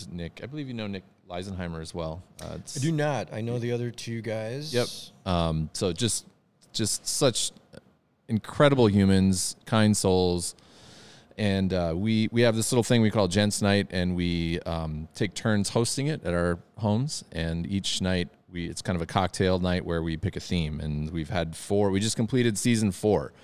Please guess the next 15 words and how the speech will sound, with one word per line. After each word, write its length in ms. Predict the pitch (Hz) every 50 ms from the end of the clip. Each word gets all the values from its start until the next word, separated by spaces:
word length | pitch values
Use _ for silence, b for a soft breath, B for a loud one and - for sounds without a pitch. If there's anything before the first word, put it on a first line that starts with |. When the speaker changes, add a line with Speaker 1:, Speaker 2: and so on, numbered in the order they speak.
| B B B B B
Speaker 1:
We 120 | - 90
had, 280 | 95 92 92 90 87 82
season 340 | - 127 120 110 113 104 98
one 280 | 107 117 120 123 127
was 220 | 113 104 98 90 -
stirred 360 | - - 107 104 107 107 104
cocktails. 560 | - 104 101 104 - - 110 107 104 104 101
Season 280 | - 101 90 92 90 87
two 240 | - - 110 107
was 120 | 101 98 92
shaken 360 | - - 98 92 - 107 95
cocktails. 640 | - 101 92 92 90 - - 95 95 95 92 85 -
Season 240 | 98 87 85 87 80
three 260 | - 95 95 98 98
was 180 | 87 78 73